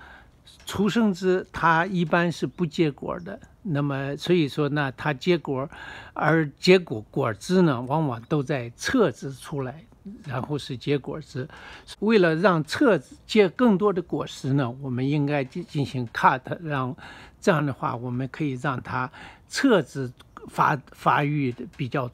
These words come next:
多。这样的话，到明年结果的时候呢，这些侧枝就会结很多的果子。嗯，一般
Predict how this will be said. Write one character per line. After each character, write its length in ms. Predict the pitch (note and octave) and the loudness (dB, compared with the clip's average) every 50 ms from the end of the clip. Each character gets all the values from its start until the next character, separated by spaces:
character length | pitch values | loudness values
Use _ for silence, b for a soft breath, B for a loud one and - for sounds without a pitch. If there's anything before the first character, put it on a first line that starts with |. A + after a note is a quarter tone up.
| _ - - | _ -8 -2
多。 320 | - D#3+ D3 C#3+ C#3+ - - - - | 0 0 0 0 -2 -8 -12 -10 -4
这 100 | - F3+ | -2 0
样 140 | D3+ C3 | 0 0
的 80 | C3 B2 | 0 -2
话， 280 | - - C#3+ A#2+ A#2 B2 B B B B B B B B - | -4 -4 -4 -6 -6 -8 B B B B B B B B -4
到 140 | - D3 C#3 | -2 0 2
明 260 | C3+ C#3 D#3 E3+ E3+ | 2 2 4 4 4
年 240 | D#3 C#3 C3 C3 A#2+ | 4 2 0 -2 -2
结 220 | - - F3+ E3+ | -2 0 0 0
果 240 | D3 - D3 B2+ - | 0 -2 -8 -10 -10
的 120 | F#2+ A#2 | -10 -10
时 180 | - - F3 D#3 | -6 -4 -4 -4
候 160 | - D#3+ C#3 | -2 -2 -4
呢， 200 | A#2+ A2+ B2 C#3+ - - | -4 -4 -6 -10 -14 -14
这 120 | - A2+ | -14 -10
些 160 | G2+ C3 C#3+ | -6 -6 -6
侧 360 | - - - - A3+ G3 C#3 | -6 -6 -6 -2 0 0 0
枝 300 | B2 - - D3+ C3+ - - - - - | -2 -4 -4 -6 -6 -6 -8 -14 -20 -12
就 120 | - - C3+ | -8 -6 -6
会 160 | - - C3 | -4 -6 -8
结 220 | A2+ - - C#3+ | -6 -4 -6 -6
很 280 | B2+ - - - A#2+ G#2 | -6 -6 -8 -10 -8 -6
多 160 | A2 C#3 C#3 | -4 -6 -4
的 100 | B2+ C3 | -6 -6
果 260 | B2 - - D3+ D#3 | -10 -10 -12 -14 -14
子。 200 | E3 - - - - B B B B B B B B B B B B - | -14 -12 -14 -14 -14 B B B B B B B B B B B B -6
嗯， 320 | D3+ C3+ C3+ C3 C3 C#3 | -4 -4 -4 -4 -4 -6
一 140 | C3+ C#3+ D#3 | -6 -6 -6
般 180 | D3+ F3+ E3+ | -6 -6 -6